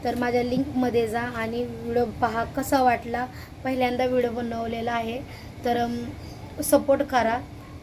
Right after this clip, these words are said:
तुम्हाला आवडलं तर अजून व्हिडिओ असे चांगले बनवीन. आणि, अम, कसा वाटला व्हिडिओ हा कमेंटमध्ये नक्की सांगा मला.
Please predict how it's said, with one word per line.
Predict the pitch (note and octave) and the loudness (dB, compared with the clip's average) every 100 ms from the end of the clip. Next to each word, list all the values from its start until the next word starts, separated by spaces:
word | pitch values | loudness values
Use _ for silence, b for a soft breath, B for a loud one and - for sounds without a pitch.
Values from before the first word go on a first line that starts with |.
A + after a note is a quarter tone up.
| - - | -8 -2
तुम्हाला | B3+ B3+ C4 | 2 4 6
आवडलं | C4 B3 B3+ B3 C4 | 6 4 2 0 0
तर | C4 | 4
अजून | B3 B3 C4+ | 6 4 2
व्हिडिओ | C4 B3 | 2 2
असे | A#3 B3 | 2 0
चांगले | A3+ C4 A#3+ A#3 | -2 -4 -4 -4
बनवीन. | A3 A#3 A3+ A#3 C#4+ - - - - - - - A#3 | -2 -2 -2 -4 -6 -8 -14 -14 -14 -14 -14 -10 -2
आणि, | G#3+ A3 A3 | 0 0 0
अम, | A3+ - - | -4 -4 -2
कसा | C4+ D4+ | 6 8
वाटला | C#4+ B3+ A#3+ | 8 6 2
व्हिडिओ | A#3 A#3 | 2 2
हा | A3 | 0
कमेंटमध्ये | A3+ A#3 A3 G#3+ A3+ | -4 -6 -6 -6 -4
नक्की | A#3+ - - C4+ | -8 -10 -4 -2
सांगा | - F3+ F3+ | -2 -4 -6
मला. | E3 F3 | -8 -8